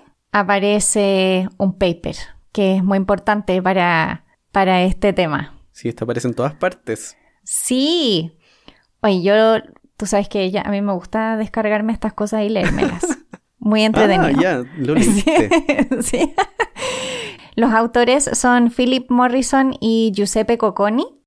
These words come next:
Speaker 1: y esta publicación que escribieron se titulaba Buscando comunicaciones interestelares. Y básicamente habla derechamente de la búsqueda extraterrestre.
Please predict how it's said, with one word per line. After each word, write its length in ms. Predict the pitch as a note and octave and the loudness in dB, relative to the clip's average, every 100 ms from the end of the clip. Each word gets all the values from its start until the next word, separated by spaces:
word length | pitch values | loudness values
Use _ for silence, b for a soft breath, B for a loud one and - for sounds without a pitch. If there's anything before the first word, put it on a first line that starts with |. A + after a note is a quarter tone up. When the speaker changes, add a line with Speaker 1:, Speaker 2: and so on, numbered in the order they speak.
| _ | _
Speaker 1:
y 340 | - A#3 A#3 A3+ | 0 2 4 2
esta 260 | A3+ B3+ A#3+ | 0 0 0
publicación 640 | A#3+ A3+ A3 G#3 G#3+ A3 | 0 0 0 0 0 0
que 80 | A#3 | -2
escribieron 880 | - G#3 G3 F#3+ A3 G3 B3 - b b b | -4 -2 0 2 2 0 -2 -6 b b b
se 160 | G#3 | -4
titulaba 1000 | F#3+ F#3+ G3 G3+ G#3 A#3 A#3+ B3 B3+ - _ _ _ | -2 -2 0 2 2 2 4 2 2 -2 _ _ _
Buscando 840 | G#3 G3+ G3 - A#3+ B3+ C#4 D#4 G4+ A4+ | -4 -2 -2 0 0 2 2 2 0 -2
comunicaciones 760 | G#3 G3+ G3 F#3+ A3 A3 G#3+ | -2 0 0 0 0 0 2
interestelares. 1040 | A#3 G#3+ G3 F#3 - D#3+ C#3+ - D#3+ - - _ _ - | 0 2 0 -2 0 0 0 -4 -10 -12 -16 _ _ -4
Y 200 | G#3+ G3+ | 0 2
básicamente 800 | A#3+ D4+ D4 D4 D4 F4 - F#4 A#4 - - | 2 0 0 2 2 0 0 -2 -2 -6 -2
habla 580 | B3 C4 C4 B3+ F#4+ _ _ _ | 2 2 2 -2 -4 _ _ _
derechamente 840 | G3 G#3 A3 A#3 C4+ C4 C#4+ C#4+ F4+ C5 C5 _ | -2 2 2 2 0 2 2 0 -4 -4 -12 _
de 680 | A#3 A3+ A#3 A3+ A3+ A3 A3 | -4 2 4 4 4 4 2
la 100 | G#3+ | 2
búsqueda 320 | G3 A3+ A#3 | 0 0 0
extraterrestre. 840 | G#3+ - F#3 E3 - C#3+ - - | 0 0 -2 0 -2 -4 -8 -14